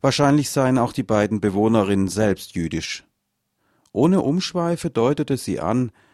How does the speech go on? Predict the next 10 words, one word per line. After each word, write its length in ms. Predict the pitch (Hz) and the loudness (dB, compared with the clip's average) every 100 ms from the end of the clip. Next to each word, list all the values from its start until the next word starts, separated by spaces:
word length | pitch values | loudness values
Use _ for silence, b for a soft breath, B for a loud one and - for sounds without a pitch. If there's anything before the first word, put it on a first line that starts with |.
| b b | b b
dass 140 | 139 | -2
sie 100 | 170 | -2
gegen 240 | 165 202 190 | -2 -2 0
eine 260 | 175 180 | 0 -2
entsprechende 640 | 175 196 - 190 185 208 | -2 -4 -4 -4 0 -2
Summe 460 | 214 - 120 98 90 b b - | 0 0 2 2 -2 b b -8
bereit 380 | 98 98 95 | -4 -2 -2
sei 180 | - 78 | -4 -10
zu 180 | 80 - | -10 -10
schweigen. 520 | - - 110 82 82 | -10 -8 -10 -10 -12